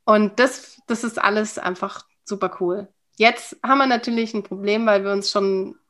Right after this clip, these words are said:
zwölf Mal überlegen, ob wir wirklich in ein Auto einsteigen, weil es nicht so ganz klar ist, wie halten sich die Viren in dem,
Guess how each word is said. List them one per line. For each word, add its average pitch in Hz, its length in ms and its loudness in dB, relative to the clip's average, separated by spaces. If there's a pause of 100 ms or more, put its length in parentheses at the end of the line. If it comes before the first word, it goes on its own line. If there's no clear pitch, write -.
(180)
zwölf 226 320 -2
Mal 269 180 6
überlegen, 262 460 -2
ob 220 120 -2
wir 220 140 -2
wirklich 214 260 -4
in 233 60 0
ein 214 100 0
Auto 208 240 0
einsteigen, 208 640 0
weil 190 140 2
es - 160 -20
nicht 196 180 -8
so 196 120 -6
ganz 185 260 -4
klar 226 320 4
ist, - 540 -8
wie 202 500 -4
halten 196 400 0
sich 196 160 -4
die 185 180 -2
Viren 214 300 0
in 196 160 -2
dem, 190 320 2